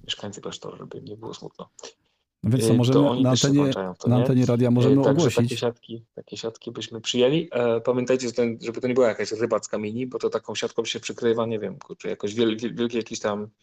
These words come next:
Speaker 1: technikę wojskową albo coś, nie? To dlatego to, to musi być taka długa siatka, nie?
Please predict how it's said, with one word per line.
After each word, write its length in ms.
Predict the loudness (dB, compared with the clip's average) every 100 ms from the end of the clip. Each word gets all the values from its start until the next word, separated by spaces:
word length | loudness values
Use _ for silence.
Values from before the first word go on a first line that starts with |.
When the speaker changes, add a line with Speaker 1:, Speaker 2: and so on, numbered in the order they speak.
| _ _ _ _ _
Speaker 1:
technikę 440 | -4 -2 -2 -2 0
wojskową 580 | 0 0 0 0 0 -4
albo 300 | -8 -8 -6
coś, 380 | -2 -2 -4
nie? 260 | -10 -12 -12
To 100 | -14
dlatego 320 | -12 -8 -4 -2
to, 160 | -4
to 120 | -4
musi 220 | -8 -8 -10
być 100 | -6
taka 140 | 0
długa 280 | 2 4 2
siatka, 360 | 0 -6 -12
nie? 200 | -14 -14